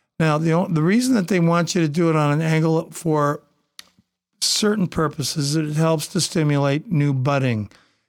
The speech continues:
And again, roses only produce flowers on new growth. So angle cutting will, in some of the areas, will definitely assist in promoting new buds to stimulate new stalks, to stimulate new blossoms, and then go from there.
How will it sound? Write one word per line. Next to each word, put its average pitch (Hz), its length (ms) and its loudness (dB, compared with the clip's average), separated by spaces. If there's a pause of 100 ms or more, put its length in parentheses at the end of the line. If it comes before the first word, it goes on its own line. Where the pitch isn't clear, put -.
(160)
And 151 120 2
again, 156 360 2
roses 151 380 0
only 151 200 2
produce 143 320 -2
flowers 131 560 -2
on 131 320 2
new 135 180 2
growth. 131 540 -2 (400)
So 165 520 0
angle 202 400 2
cutting 190 560 2 (100)
will, 180 420 2
in 185 200 2
some 247 280 0
of 320 80 4
the 220 140 4
areas, 185 460 2 (340)
will 208 80 0
definitely 208 640 2
assist 180 400 0
in 185 80 0
promoting 165 540 2
new 160 100 2
buds 160 500 0
to - 200 -4
stimulate 160 560 0
new 156 180 0
stalks, 147 560 -2
to 147 340 -4
stimulate 156 720 0
new 151 160 0
blossoms, 151 720 0 (520)
and 165 140 2
then 170 140 2
go 160 160 0
from 170 260 0
there. 170 240 2